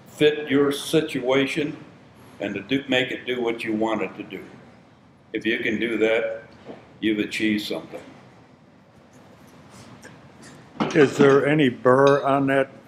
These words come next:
Speaker 2: tool,
Speaker 1: No.
Speaker 2: or do you, do you hone it off?
Speaker 1: No, I don't hone it off, but it doesn't last there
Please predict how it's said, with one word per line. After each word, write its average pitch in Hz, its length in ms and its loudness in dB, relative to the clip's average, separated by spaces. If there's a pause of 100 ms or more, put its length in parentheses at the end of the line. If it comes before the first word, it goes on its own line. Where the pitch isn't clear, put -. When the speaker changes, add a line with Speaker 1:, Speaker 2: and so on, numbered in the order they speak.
(120)
Speaker 2:
tool, 156 500 2
Speaker 1:
No. 135 120 2
Speaker 2:
or 117 240 -2 (400)
do 143 100 -4
you, 110 60 2
do - 60 -10 (120)
you 135 140 0
hone 123 220 2
it 117 100 2
off? 127 340 4 (280)
Speaker 1:
No, 147 200 0
I 135 100 6
don't 131 220 2
hone 127 220 0
it 107 100 2
off, 113 280 2
but 110 100 0
it 110 120 -4
doesn't 107 360 0
last 110 300 2
there 107 100 -2